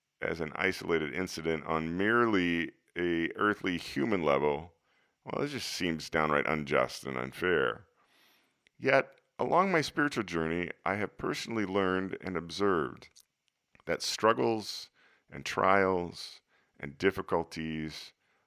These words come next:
are requisites for spiritual maturity in this life. And this isn't hidden. It's stated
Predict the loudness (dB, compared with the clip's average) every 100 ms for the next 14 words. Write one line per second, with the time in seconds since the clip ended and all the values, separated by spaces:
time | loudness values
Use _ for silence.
0 | _ -4 0 0 0 0 0 -2 -2 -4
1 | -12 -12 -16 -18 _ _ _ _ _ _
2 | -14 -12 -8 -4 -4 -4 -6 -6 -8 -8
3 | -4 -2 -2 -6 -8 -12 -10 -10 -10 -20
4 | _ _ _ -2 -2 -2 -2 -2 0 0
5 | 0 -4 -10 _ -4 -4 -4 -2 2 4
6 | 4 2 -4